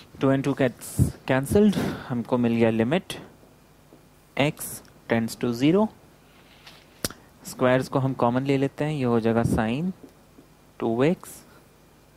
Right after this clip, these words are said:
sin थ्री एक्स। ये हमारा अब वही पहले वाला क्वेश्चन बन गया, जिसमें मुझे न्यूमरेटर और डिनोमिनेटर दोनों को x से डिवाइड करना है, फिर टू इंट्रोड्यूस करना है, थ्री इंट्रोड्यूस करना है, तो basically ये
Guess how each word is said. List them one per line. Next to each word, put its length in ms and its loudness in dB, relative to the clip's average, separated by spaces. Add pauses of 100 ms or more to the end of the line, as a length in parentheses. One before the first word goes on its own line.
(680)
sin 380 -2 (720)
थ्री 200 2
एक्स। 380 -2 (1200)
ये 100 6
हमारा 360 6
अब 340 2
वही 200 6
पहले 340 6
वाला 240 6
क्वेश्चन 380 0
बन 180 0
गया, 120 2
जिसमें 300 0
मुझे 240 0
न्यूमरेटर 800 2
और 240 0
डिनोमिनेटर 640 0
दोनों 380 2
को 240 0
x 200 0
से 260 2 (520)
डिवाइड 360 2
करना 300 0
है, 180 2 (400)
फिर 180 2
टू 160 2
इंट्रोड्यूस 420 2
करना 320 0
है, 120 0
थ्री 220 0
इंट्रोड्यूस 400 0
करना 360 0
है, 160 0
तो 120 -4
basically 460 0
ये 220 6